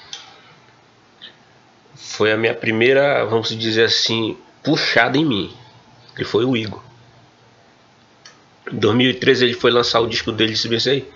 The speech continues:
dentro do Terminal quatro. Tava lá sentado esperando o zero noventa e dois ali. "Tem um som aí contigo, bora gravar?" Eu digo, "Bora." "Eu vou lá na tua casa", tá?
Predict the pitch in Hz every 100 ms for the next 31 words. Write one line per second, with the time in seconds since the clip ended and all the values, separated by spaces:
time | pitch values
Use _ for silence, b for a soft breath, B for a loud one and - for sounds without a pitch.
0 | B B B B B B B - 101 156
1 | 151 156 147 143 - 101 92 - - -
2 | - - _ _ _ _ _ _ _ _
3 | - _ B B B B - - 117 127
4 | 123 107 - 123 - - - 120 139 123
5 | 120 120 117 117 117 113 127 113 117 -
6 | - _ _ - - - - - _ _
7 | _ _ - _ _ _ _ - - -
8 | - - - 190 180 190 - 180 196 196
9 | 170 156 175 165 160 160 180 170 151 147
10 | 139 127 156 165 - - - B B B
11 | B - B B B B B B B B
12 | B B B B - 98 175 202 208 -
13 | - - - 190 151 - - - 135 135
14 | -